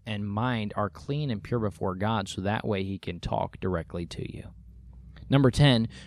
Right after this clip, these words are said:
remove distractions while spending time with God. Put your phone on silent, go somewhere quiet. Um, with those with kids, you know, it's hard to find <laughs> somewhere quiet. Get up earlier if necessary.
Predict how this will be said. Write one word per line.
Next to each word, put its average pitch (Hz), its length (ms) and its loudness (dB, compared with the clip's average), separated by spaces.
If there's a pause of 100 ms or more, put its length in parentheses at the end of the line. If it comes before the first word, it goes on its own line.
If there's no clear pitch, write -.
remove 143 460 10
distractions 127 800 2
while 98 140 2
spending 101 360 0
time 104 220 0
with 98 160 -2
God. 87 240 0
Put - 160 4
your 90 80 -2
phone 110 300 0
on 101 140 -2
silent, 139 540 0
go 101 140 0
somewhere 87 380 -4
quiet. 139 680 4 (360)
Um, 90 400 0
with 95 200 0
those 104 280 0
with 101 200 -4
kids, 135 360 0
you 101 100 0
know, 95 180 0
it's 90 120 -8
hard 107 220 0
to 104 60 -4
find 120 340 0
<laughs> - 0 -
somewhere 123 360 2
quiet. 117 440 2 (340)
Get 101 220 2
up 107 160 6
earlier 104 480 4
if 92 140 -4
necessary. - 720 -6